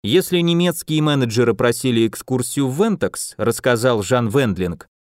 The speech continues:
я заботился о том, чтобы они не входили в лабораторию».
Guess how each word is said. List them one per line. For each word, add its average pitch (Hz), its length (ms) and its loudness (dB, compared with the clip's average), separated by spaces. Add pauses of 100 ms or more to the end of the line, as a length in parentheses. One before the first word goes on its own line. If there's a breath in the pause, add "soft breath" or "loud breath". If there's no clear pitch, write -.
(140)
я 143 220 4
заботился 147 600 0
о 156 60 2
том, 208 160 0
чтобы 160 380 2
они 180 240 2
не 190 140 2
входили 139 720 0
в 95 140 -4
лабораторию». 107 760 0